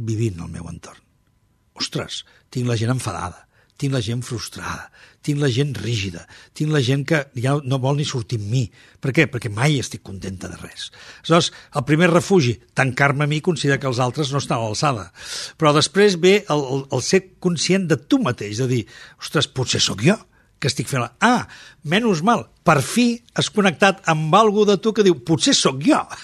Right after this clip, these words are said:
<laughs> Aleshores, a partir d'aquest sóc jo, aleshores aquí ve el treball, que és rebaixar el nivell d'exigència, re-, m-, mirar els mandats morals, fins a quin punt els haig d'obeir, per què haig d'obeir aquest mandat?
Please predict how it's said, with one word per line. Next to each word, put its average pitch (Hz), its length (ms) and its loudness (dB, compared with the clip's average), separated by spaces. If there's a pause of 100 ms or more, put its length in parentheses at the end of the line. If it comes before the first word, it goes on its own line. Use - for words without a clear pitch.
(240)
<laughs> 226 100 -6 (520)
Aleshores, 160 340 2
a 143 160 2
partir 165 240 2
d'aquest 233 240 0
sóc 151 240 2
jo, 139 220 8 (340)
aleshores 156 240 2
aquí 170 240 2
ve 180 160 6
el 143 240 0
treball, 123 300 0 (260)
que 160 160 2
és - 60 -2 (160)
rebaixar 135 880 2 (480)
el 127 180 4
nivell 131 240 4
d'exigència, 135 760 -2 (1120)
re-, 165 340 2
m-, 185 300 -2 (100)
mirar 240 300 4 (100)
els 180 240 2
mandats 170 400 2
morals, 170 340 2
fins 160 220 -2
a 185 80 -2
quin 254 240 -4
punt 170 380 0 (260)
els 135 160 2
haig 139 220 4
d'obeir, 104 320 -2 (100)
per 202 80 2
què 233 160 2
haig 127 80 2
d'obeir 95 240 -2
aquest - 220 -12
mandat? - 260 -18